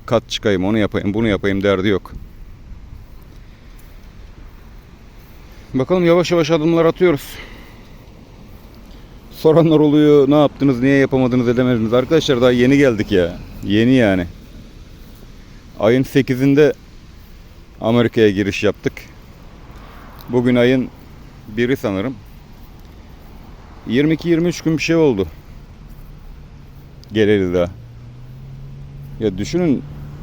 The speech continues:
bambaşka bir yere gelip başka bir hayat kurmaya çalışıyorsun ya. Bir de biz geldiğim ilk günden beri zaten çalışıyoruz. Mutlaka ki bir şeyler yapıyoruz. O kadar kolay değil.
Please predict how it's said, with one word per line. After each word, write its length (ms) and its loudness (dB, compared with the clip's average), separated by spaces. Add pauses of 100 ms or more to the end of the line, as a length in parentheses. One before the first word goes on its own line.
(200)
bambaşka 600 0
bir 40 0
yere 240 4
gelip 280 0
başka 280 0
bir 100 2
hayat 380 2
kurmaya 320 2
çalışıyorsun 580 -2
ya. 180 -2 (400)
Bir 60 2
de 100 2
biz 160 -2
geldiğim 380 4
ilk 320 -2
günden 300 4
beri 140 4
zaten 300 2
çalışıyoruz. 600 0
Mutlaka 380 0
ki 160 -4
bir 40 -6
şeyler 300 2
yapıyoruz. 400 0 (2750)
O 100 -2
kadar 240 2
kolay 300 2
değil. 220 2